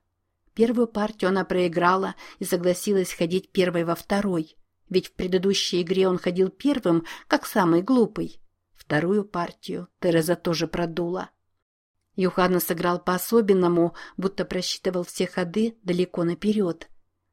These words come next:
Ещё раз играть ей уже не хотелось,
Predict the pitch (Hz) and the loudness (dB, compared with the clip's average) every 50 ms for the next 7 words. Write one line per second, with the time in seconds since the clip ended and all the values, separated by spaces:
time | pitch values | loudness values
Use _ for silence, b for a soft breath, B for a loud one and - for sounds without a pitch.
0 | _ _ - 190 - - - 247 254 254 247 226 - - 208 175 - 202 208 208 | _ _ -6 -4 -2 2 2 2 2 2 0 -2 -4 -4 -4 -2 -4 -4 -4 -4
1 | - 208 190 190 196 180 196 190 190 196 - - 190 196 - - 247 247 226 196 | 0 2 4 4 4 4 4 2 2 0 0 -2 -4 -4 -2 -2 0 0 0 0
2 | 196 - B | -2 -4 B